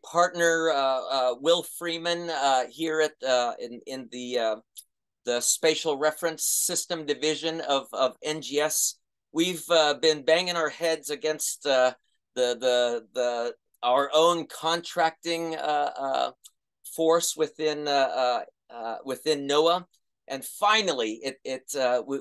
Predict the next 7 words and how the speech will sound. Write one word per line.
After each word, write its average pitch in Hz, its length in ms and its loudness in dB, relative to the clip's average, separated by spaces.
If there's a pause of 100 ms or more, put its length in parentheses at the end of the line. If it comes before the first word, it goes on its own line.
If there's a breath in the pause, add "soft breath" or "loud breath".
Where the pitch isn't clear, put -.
we, 143 280 -4
we, 135 560 -6
uh, 117 180 -6
were 139 240 0
able 175 340 0 (180)
to 143 460 -4 (400)
award 165 680 2